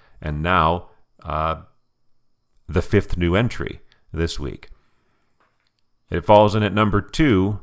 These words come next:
for the thirteenth time. That new entry that captures the number one spot for the first time,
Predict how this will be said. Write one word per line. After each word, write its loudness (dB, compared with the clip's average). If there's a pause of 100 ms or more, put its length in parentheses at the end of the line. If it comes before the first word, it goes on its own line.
(160)
for -8
the -6
thirteenth -4
time. -6 (1700)
That 4
new 6
entry 2
that -2
captures 0
the -4
number 0
one -2
spot -2 (100)
for -4
the 0
first 0
time, -4